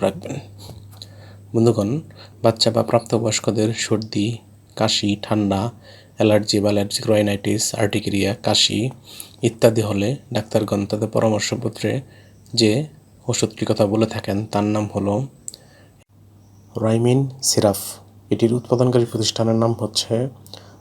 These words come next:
অপসনিন ফার্মা লিমিটেড এবং এই সিরাপটির দাম মাত্র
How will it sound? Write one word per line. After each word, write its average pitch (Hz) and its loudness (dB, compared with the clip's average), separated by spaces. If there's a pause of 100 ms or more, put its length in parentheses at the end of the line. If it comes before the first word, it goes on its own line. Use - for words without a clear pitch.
অপসনিন 113 2
ফার্মা 110 2
লিমিটেড 104 -2 (200)
এবং 107 4 (100)
এই 107 2
সিরাপটির 110 2
দাম 101 0 (500)
মাত্র 104 -6